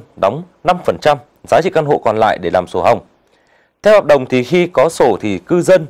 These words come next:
mới đóng năm phần trăm giá trị căn hộ còn lại. Nhưng vì nôn nóng và cũng vì muốn giúp chủ đầu tư hoàn thành nghĩa vụ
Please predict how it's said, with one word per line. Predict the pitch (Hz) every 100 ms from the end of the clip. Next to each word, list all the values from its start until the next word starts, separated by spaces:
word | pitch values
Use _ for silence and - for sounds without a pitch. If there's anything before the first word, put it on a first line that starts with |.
| _ _ -
mới | 127 127
đóng | 160 156
năm | 180
phần | 160 92
trăm | - 123
giá | 107 131
trị | - 62
căn | - 113
hộ | 120
còn | 85
lại. | 85 - _ _ _ _ _ _
Nhưng | 139 156 156 143
vì | 131 107
nôn | 151 170
nóng | 123 165 175
và | 107
cũng | 120 120 185
vì | 156 107
muốn | 101 117
giúp | 156 208
chủ | - 90
đầu | 90
tư | 139
hoàn | 131 110 92
thành | 92
nghĩa | 92
vụ | 143 147